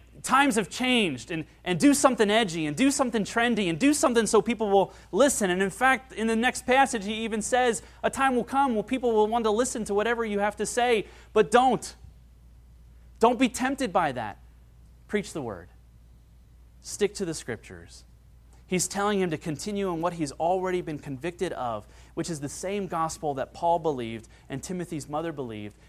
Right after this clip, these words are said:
and Timothy's grandmother believed before him. Timothy must hold firmly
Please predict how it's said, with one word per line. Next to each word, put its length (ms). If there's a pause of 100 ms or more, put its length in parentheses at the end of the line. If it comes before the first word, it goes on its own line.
and 140
Timothy's 400
grandmother 500
believed 500 (440)
before 380
him. 260 (600)
Timothy 360
must 180
hold 300
firmly 640